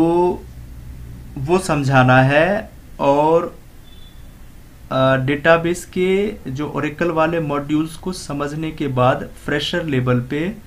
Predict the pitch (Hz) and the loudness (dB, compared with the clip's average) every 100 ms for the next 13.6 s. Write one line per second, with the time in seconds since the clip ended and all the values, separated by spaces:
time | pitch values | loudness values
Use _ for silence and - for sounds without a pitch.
0 | - - - - - 139 - 170 165 156 | -18 -18 -18 -8 0 0 0 -6 -6 -4
1 | 151 147 - 170 180 - - - 127 139 | -6 -6 -2 -2 -2 -10 -16 -10 -2 0
2 | 143 156 165 165 180 180 - 143 143 151 | 0 0 -2 -4 -6 -6 -8 -8 -6 -4
3 | 156 156 151 143 147 147 139 139 139 139 | -4 -4 -4 -4 -6 -6 -4 0 -2 -2
4 | 143 135 131 147 139 131 135 135 - - | 0 0 0 -4 -2 0 0 -2 -6 -20
5 | - - 127 127 143 139 131 135 156 135 | -20 -6 -4 -2 -2 -2 -2 -2 -2 -2
6 | 120 135 127 113 110 120 147 226 - - | 0 0 0 0 0 0 -2 -4 -8 -18
7 | - - - 131 151 - 135 143 147 156 | -20 -14 -2 0 0 2 2 2 0 -2
8 | 156 160 165 165 151 135 151 135 120 127 | -2 -4 -2 -4 0 0 0 -2 6 8
9 | 135 143 147 135 127 - 147 143 151 - | 8 4 -4 0 -2 0 0 0 0 -6
10 | - 127 131 131 139 131 131 131 135 123 | -10 -2 0 0 -2 0 0 -2 0 2
11 | 123 131 127 117 113 117 143 160 - 131 | 4 2 -2 0 2 2 0 -2 -2 -4
12 | 127 165 - 139 131 131 131 160 131 127 | -2 -8 -8 -4 -2 0 -2 -2 0 0
13 | 120 - 120 123 147 202 | 0 0 -4 -2 -2 -2